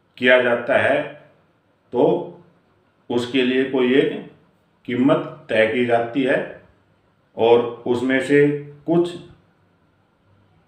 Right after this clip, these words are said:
जो कीमत में से राशि अदा की, अदा कर दी जाती है और कुछ उसमें बकाया रखी जाती है। इसके साथ ही हर एग्रीमेंट की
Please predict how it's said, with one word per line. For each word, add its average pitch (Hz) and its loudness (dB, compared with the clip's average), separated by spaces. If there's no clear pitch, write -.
जो 101 -4
कीमत 139 0
में 120 0
से 135 0
राशि 123 0
अदा 113 4
की, 139 0
अदा 110 6
कर 131 0
दी 139 0
जाती 135 -2
है 151 2
और 120 -4
कुछ 151 -4
उसमें 139 -4
बकाया 110 4
रखी 90 -6
जाती 78 -18
है। 76 -18
इसके 123 0
साथ 110 0
ही 139 -4
हर 147 2
एग्रीमेंट 139 0
की 147 -6